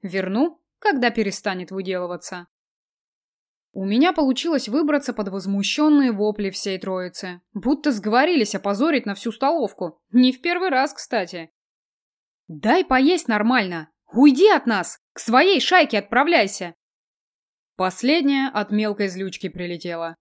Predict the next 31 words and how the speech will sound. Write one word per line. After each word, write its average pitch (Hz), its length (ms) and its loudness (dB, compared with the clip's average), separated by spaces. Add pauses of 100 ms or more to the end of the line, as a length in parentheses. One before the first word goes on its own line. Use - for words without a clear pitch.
(120)
Друзья, 202 580 0
как 226 180 0
в 185 40 -12
зрительном 247 480 0
зале 262 340 0
на 220 120 0
кинокомедии, 240 680 2
сидели 254 440 -2
за 254 140 -4
соседним 269 500 2
столом 247 440 2
и 226 60 2
обхахатывались, 202 920 -2 (160)
дополнительно 202 800 -2
привлекая 220 560 0
внимание. 175 540 -4 (840)
Мало 208 500 0
кто 254 240 2
в 202 60 0
универе 214 460 2
не 226 140 2
заметил 254 440 2
меня 262 260 6
рядом 208 280 0
с 196 100 -6
мишенью. 185 640 -4 (180)
Моя 220 400 2
репутация 254 600 0
завидного 208 520 0
холостяка 214 560 -4
подмочена, 208 720 -4